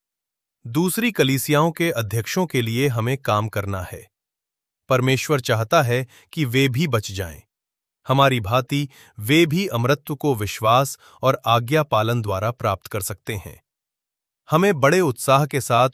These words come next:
उनके लिए काम करना है कि वे उसे हासिल कर सकें। परमेश्वर चाहता है कि वे भी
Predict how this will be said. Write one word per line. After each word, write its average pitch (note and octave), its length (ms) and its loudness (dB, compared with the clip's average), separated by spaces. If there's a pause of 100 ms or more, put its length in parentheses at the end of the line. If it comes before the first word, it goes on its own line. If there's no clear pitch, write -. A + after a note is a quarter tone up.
उनके C3 300 -2
लिए C3+ 240 0
काम G#2+ 300 -2
करना A#2+ 340 0
है G2+ 240 -4 (280)
कि D3+ 120 -2
वे C#3+ 180 2
उसे C#3 400 -2
हासिल G#2+ 340 -2
कर G2+ 140 -10
सकें। E2 380 -14 (800)
परमेश्वर F3 520 2
चाहता D3 420 2
है C#3+ 200 -2
कि D3 160 -8
वे B2 240 0
भी A#2 280 -4